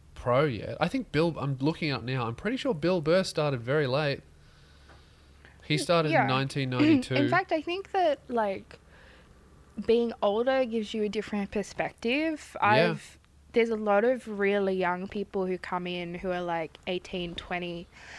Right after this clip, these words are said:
Speaker 2: and they just don't have much to say.
Speaker 1: They kinda say the same shit. They go, "Oh,"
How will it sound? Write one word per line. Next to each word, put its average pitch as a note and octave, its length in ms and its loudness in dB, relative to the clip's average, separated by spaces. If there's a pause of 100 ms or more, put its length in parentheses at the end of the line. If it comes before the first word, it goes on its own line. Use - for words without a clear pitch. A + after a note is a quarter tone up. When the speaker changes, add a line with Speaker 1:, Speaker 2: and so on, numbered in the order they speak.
(260)
Speaker 2:
and G#3 500 0
they A#3 100 2
just C#4+ 240 -6
don't F#4+ 200 2
have D#4+ 180 2
much C4+ 340 -2
to G#3+ 120 -6
say. G#3 560 -4
Speaker 1:
They F3 100 2
kinda A3+ 220 2
say F#3+ 180 4
the D#3+ 80 0
same D#3 280 2
shit. F3+ 340 0
They C3+ 100 0
go, C#3+ 200 4
"Oh," F#3 340 8